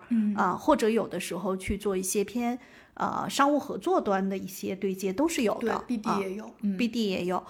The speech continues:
Speaker 2: 当然我也认识一个在央视做记者做了很多年的小姐姐，在过去的五年中，她一直吵吵着要转型，但实际上也还没有转。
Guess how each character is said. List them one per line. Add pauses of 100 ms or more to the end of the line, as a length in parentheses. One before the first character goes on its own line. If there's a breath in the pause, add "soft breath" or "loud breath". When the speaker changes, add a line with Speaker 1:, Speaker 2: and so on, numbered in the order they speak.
(240 loud breath)
Speaker 2:
当
然
我
也
认
识
一
个
在
央
视
做
记
者
做
了
很
多
年
的
小
姐
姐， (480 loud breath)
在
过
去
的
五
年
中，
她
一
直
吵
吵
着
要
转
型， (460 loud breath)
但
实
际
上
也 (180)
还
没
有
转。